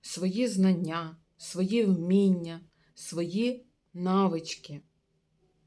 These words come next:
І маг каже про те, що ви, е, обладаєте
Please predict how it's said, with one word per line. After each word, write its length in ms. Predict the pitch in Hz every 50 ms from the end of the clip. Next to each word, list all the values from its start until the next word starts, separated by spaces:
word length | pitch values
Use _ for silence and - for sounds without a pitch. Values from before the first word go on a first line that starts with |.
| _ _ _ _ _ _ _ _ _ _ _ _ _ _ _ _ _ _
І 260 | - 196 196 196 190 - - 151
маг 440 | 180 190 220 269 311 - - -
каже 380 | _ - 196 202 208 190 190 180
про 260 | 180 - - 175 170
те, 480 | 165 165 _ 185 190 202 220 240 277 294 - _ _ _ _ _ _ _ _ _ _ _ _ _ _ _ _
що 680 | - - - - - - 214 208 208 202 196 190 - -
ви, 380 | 180 165 170 190 214 233 247
е, 120 | 254 262 262 - - _ _ _ _ _ _ _ _ _ _ _ _ _ _ _ _ _ _ _ _ _ _ _ _ _ _ _ _ _ - 180 180 175 170 - - -
обладаєте 1080 | 185 170 160 165 175 175 156 180 190 220 247 269 269 254 - - - - 151 151 147